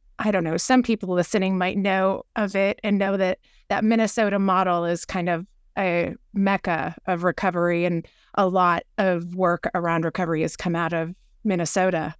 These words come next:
oddly, of all places. So I'm excited to be a part of that. And I also have a little nonprofit that has a podcast. It's called Show Up and Stay. And, uh, we also have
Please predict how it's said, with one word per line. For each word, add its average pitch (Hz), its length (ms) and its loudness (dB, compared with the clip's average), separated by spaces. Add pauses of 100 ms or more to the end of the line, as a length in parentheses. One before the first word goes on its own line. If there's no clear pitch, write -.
oddly, 160 480 0
of 190 100 -2
all 175 140 4
places. 165 760 -2
So 185 380 0 (460)
I'm 226 100 4
excited 240 360 2
to 254 40 0
be 254 120 2
a 254 60 4
part 247 220 2
of 277 80 2
that. 240 460 2
And 202 180 0
I 196 80 0
also 202 220 0
have 233 140 2
a 247 100 0 (440)
little 247 420 4 (120)
nonprofit 247 840 4
that 214 180 0
has 208 600 2
a - 80 -4
podcast. 220 840 2
It's - 100 -20
called 220 240 2
Show 214 200 4
Up 214 120 4
and 208 180 -2
Stay. 202 600 0 (240)
And, 175 520 0 (460)
uh, 180 220 0
we 202 160 2
also 196 560 2
have 185 600 -4